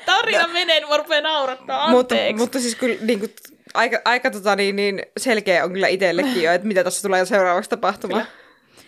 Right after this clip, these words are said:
Speaker 1: Tammikuun ensimmäisenä päivänä jokin meni kuitenkin pieleen.
Speaker 2: Niinkö? Siis
Speaker 1: Mm.
Speaker 2: voiko mennä tommosessa pommin varmassa suunnitelmassa mennä joku pieleen,
Speaker 1: Mm-mm.
Speaker 2: kun joku sido-, siis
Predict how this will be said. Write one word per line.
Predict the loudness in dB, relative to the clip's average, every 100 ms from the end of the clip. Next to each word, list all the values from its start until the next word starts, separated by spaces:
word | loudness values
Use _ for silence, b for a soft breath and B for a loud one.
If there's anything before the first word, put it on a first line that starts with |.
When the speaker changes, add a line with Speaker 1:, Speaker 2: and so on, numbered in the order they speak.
| B _
Speaker 1:
Tammikuun | -2 0 0 0 0
ensimmäisenä | 0 0 -2 -2 -4 -8
päivänä | -8 -8 -8 -10 -12 _ _ _ _ _ _ _ _
jokin | -6 -4 -4 -4 -6 -4
meni | -2 -2
kuitenkin | -2 -4 -2 -4 -6 -12
pieleen. | -14 -16 -16 -8
Speaker 2:
Niinkö? | -2 0 2 2 0 -2
Siis | -6 0
Speaker 1:
Mm. |
Speaker 2:
voiko | 2 4 2
mennä | 0 0 0
tommosessa | -2 -2 -2 -2 -2 -2 B B B B 0
pommin | 2 4 2 2
varmassa | 2 0 -2
suunnitelmassa | 0 2 2 2 0 -2 -4 -4 -4
mennä | -4 -2 0
joku | 0 0 -2
pieleen, | 2 2 2 0 -2 -2 -4
Speaker 1:
Mm-mm. | -6 -8
Speaker 2:
kun | -6 -4
joku | -2 0 0 0 -2 -10 _ -20 -20 -20 -8
sido-, | -4 0 0 0
siis | -4 -6